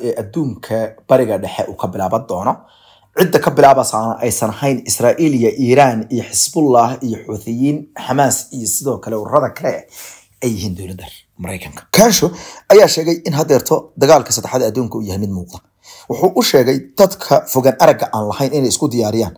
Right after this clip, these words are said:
Taas oo xaqiiqda ay ku dhiyacda. Alexander Lukashenko waxa uu ka digay in dagaalka Maraykanku uu ducduucayo, uu isticmaalayo qalalaasaha iyo xasarada Bariga Dhexe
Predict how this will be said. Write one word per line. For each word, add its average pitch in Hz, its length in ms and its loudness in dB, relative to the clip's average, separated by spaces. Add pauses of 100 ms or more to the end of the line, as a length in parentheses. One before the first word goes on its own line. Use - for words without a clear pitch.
(160)
Taas - 300 2
oo - 60 -8
xaqiiqda 120 380 0
ay 104 60 0
ku 123 100 -8
dhiyacda. 110 380 -4
Alexander 165 420 2
Lukashenko 127 420 0
waxa 120 140 -2
uu 110 60 -2
ka 175 100 2
digay 120 260 -4 (400)
in 175 140 -2
dagaalka 143 580 2
Maraykanku 120 560 0
uu 127 100 -2
ducduucayo, 110 720 -2
uu 175 200 -8
isticmaalayo 120 680 0
qalalaasaha 107 520 -2
iyo 101 120 -6
xasarada 120 420 -4
Bariga 98 280 -4
Dhexe - 240 -16